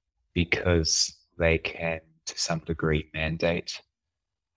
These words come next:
uh, some practical changes that are, that we need to make, just by adopting a certain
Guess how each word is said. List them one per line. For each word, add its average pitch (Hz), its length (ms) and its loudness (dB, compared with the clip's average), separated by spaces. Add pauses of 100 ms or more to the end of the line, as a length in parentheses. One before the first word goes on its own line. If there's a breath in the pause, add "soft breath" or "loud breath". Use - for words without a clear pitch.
uh, 76 560 0 (2250)
some - 200 -4
practical - 540 0
changes - 720 0 (220)
that - 120 -6
are, 80 160 -2 (260)
that - 440 -6
we 80 120 2
need 80 180 -2
to - 120 -10
make, 85 280 -4 (460 soft breath)
just - 220 2
by 78 280 2 (260)
adopting 80 680 0
a - 60 -6
certain - 320 -2